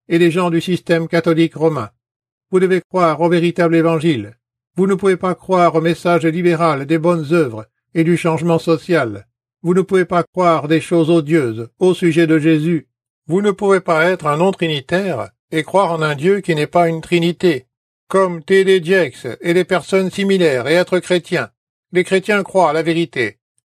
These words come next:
parce que nous avons vu clairement dans Colossiens un, versets douze et treize. C'est que nous avons été délivrés du royaume des ténèbres, pour le royaume du Fils bien-aimé de Dieu. Nous sommes devenus des saints en lumière.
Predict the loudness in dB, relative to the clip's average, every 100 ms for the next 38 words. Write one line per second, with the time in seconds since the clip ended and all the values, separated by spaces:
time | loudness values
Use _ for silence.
0 | _ -4 -2 0 0 2 0 -2 -2 -2
1 | 0 0 0 -2 0 -2 0 0 0 0
2 | -2 -2 -2 -2 0 -2 0 -2 0 0
3 | 0 0 0 0 -2 -8 -16 _ _ _
4 | _ -2 0 0 2 2 2 0 0 0
5 | 0 0 -2 -2 0 2 2 2 0 0
6 | 0 0 -2 -2 -4 -8 -16 _ -4 0
7 | 2 2 2 0 0 0 -2 -2 -2 -2
8 | 0 0 0 0 0 0 0 0 -4 -4
9 | _ _ _ _ -6 -4 0 0 0 2
10 | 2 2 0 2 0 0 -4 -2 0 0
11 | -2 -4 -6